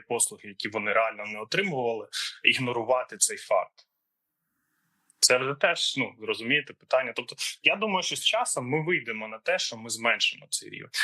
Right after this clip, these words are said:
Але наступним кроком буде все одно. Є там випадки, навіть коли не тіньові платежі, а просто лікування, і сім'ї стикаються з величезними витратами, е,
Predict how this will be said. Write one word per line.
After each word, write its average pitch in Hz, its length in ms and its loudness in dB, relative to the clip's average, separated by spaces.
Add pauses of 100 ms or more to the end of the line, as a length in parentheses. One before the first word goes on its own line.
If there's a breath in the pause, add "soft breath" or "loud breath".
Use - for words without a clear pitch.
(160 loud breath)
Але 147 240 6
наступним 180 500 0
кроком 151 420 -4
буде 143 200 -2
все - 200 2
одно. 113 440 0
Є 113 300 2
там 98 280 -10
випадки, 135 400 2
навіть 110 240 -4
коли 104 220 -8
не 107 120 0
тіньові 117 400 0
платежі, 113 440 0
а 101 60 2
просто - 340 -2
лікування, 127 540 0
і 107 260 -2 (220 loud breath)
сім'ї 127 340 2
стикаються 113 640 0
з 104 360 0 (260 loud breath)
величезними 107 760 2
витратами, 110 720 2 (800 loud breath)
е, 110 500 2